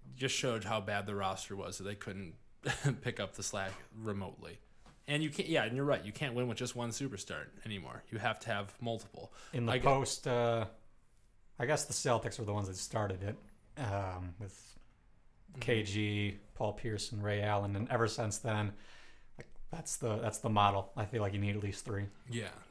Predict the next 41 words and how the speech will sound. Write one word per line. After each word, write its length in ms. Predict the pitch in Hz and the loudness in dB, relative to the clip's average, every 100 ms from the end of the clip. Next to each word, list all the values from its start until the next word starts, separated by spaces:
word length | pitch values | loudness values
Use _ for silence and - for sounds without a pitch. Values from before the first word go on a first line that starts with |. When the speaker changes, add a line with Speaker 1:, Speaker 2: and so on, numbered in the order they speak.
| - - - - - - - | -20 -20 -20 -20 -20 -20 -6
Speaker 1:
Which 240 | 131 123 | -2 0
is, 160 | 131 123 | -2 -2
it's 200 | 156 156 | -4 -2
weird 260 | 131 170 123 | 2 2 2
how 120 | 117 | 2
much, 320 | 113 110 - - | 0 -4 -8 -2
how 140 | 117 | -2
quickly 360 | 107 117 - 104 | -2 -4 -4 -6
it 80 | - | -4
shifted. 420 | - 113 98 85 - - - | -2 -2 -4 -6 -12 -16 -6
And 120 | 127 | -2
we 80 | 143 | 0
should 200 | 139 147 | -2 0
talk 200 | 165 170 | 0 0
about 380 | 120 107 104 - | 2 2 0 -2
the 80 | 110 | -2
Celtics 540 | - 107 104 117 - | 2 0 0 -4 -4
because 260 | 110 110 107 | -6 -4 -4
the 80 | 110 | 0
Celtics 380 | 123 120 113 | 0 0 -4
just 240 | - 120 - | -4 -4 0
got, 360 | 120 113 - - - - - - - | 0 0 -2 -10 -20 -20 -20 -14 -2
uh, 180 | 113 107 | 0 0
beat 440 | 123 127 - - | 0 -2 -4 -2
by 540 | 117 113 107 110 101 - 110 113 | 2 4 4 2 -2 -6 -10 -6
the 500 | 110 107 104 101 101 - - | -2 -2 -2 -4 -6 -12 -4
um, 640 | 104 101 95 98 98 95 - - | 2 2 2 0 -4 -6 -10 -4
Milwaukee 400 | 120 107 104 123 | 0 4 2 2
Bucks, 300 | 113 113 - - - - | 0 -2 -2 -10 -8 0
uh, 320 | 101 95 95 | 2 2 -2
four 300 | - 113 107 | -2 0 2
to 80 | 123 | 2
one. 320 | 104 95 120 - 123 | 2 0 -4 -6 -2
Speaker 2:
Mm-hmm. 380 | 113 104 104 113 - | 0 0 0 -4 -2
Speaker 1:
Milwaukee 320 | 131 151 202 | 4 6 6
Bucks 240 | 214 226 220 | 0 -2 0
might 160 | 202 | -2
be 300 | 208 214 196 - - | 0 0 0 -2 -4
another 320 | 143 156 160 | 0 2 2
team 480 | 147 170 175 117 98 | 0 -2 0 0 -2
that's 400 | 107 107 - - | -2 -2 -4 -6